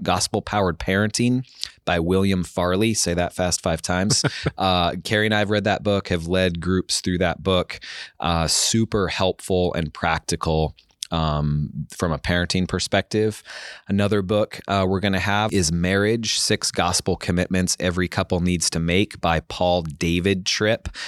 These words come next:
Speaker 1: Uh, I have to read the David in his name, I think,
Speaker 2: Yeah.
Speaker 1: by some
Speaker 2: That's,
Speaker 1: contractual
Speaker 2: that's too
Speaker 1: obligation.
Speaker 2: far. Yes.
Speaker 1: Yeah.
Speaker 2: <laughs>
Speaker 1: So a really helpful book about marriage.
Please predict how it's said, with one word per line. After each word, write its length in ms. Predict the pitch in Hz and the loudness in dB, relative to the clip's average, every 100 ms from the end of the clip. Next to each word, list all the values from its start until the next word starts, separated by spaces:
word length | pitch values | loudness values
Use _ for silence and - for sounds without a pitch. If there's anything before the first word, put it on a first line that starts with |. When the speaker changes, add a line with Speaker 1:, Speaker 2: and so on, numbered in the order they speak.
| - - _ | -14 -16 _
Speaker 1:
Uh, 220 | 90 80 76 | -4 -2 0
I 40 | |
have 180 | 82 - | -2 0
to 100 | 85 | 0
read 180 | 85 73 | 2 0
the 80 | |
David 460 | 69 - 80 80 87 | -2 -2 0 0 0
in 80 | 85 | 0
his 160 | 90 87 | 0 0
name, 200 | 87 87 | 0 0
I 60 | |
think, 260 | 85 87 - | 0 -2 -2
Speaker 2:
Yeah. 260 | - - - 85 - | -4 -2 -4 -6 -2
Speaker 1:
by 160 | 80 | 0
some 160 | 73 82 | 0 2
Speaker 2:
That's, 220 | 113 82 | 2 2
Speaker 1:
contractual 380 | - 80 - 87 | 0 0 0 2
Speaker 2:
that's 140 | 85 82 | 2 0
too 40 | |
Speaker 1:
obligation. 500 | 82 85 85 - 101 - - | 0 0 0 0 -2 -6 -6
Speaker 2:
far. 100 | 113 | 0
Yes. 220 | 117 82 - | 2 2 2
Speaker 1:
Yeah. 60 | |
Speaker 2:
<laughs> 0 | |
Speaker 1:
So 260 | 151 98 90 | 4 4 2
a 220 | 104 104 | 0 0
really 320 | 98 107 104 98 | 2 2 4 2
helpful 280 | 104 - | 0 -2
book 240 | 87 92 - | 0 0 0
about 300 | 80 80 78 | 0 0 0
marriage. 460 | 87 107 147 - | 2 2 2 -4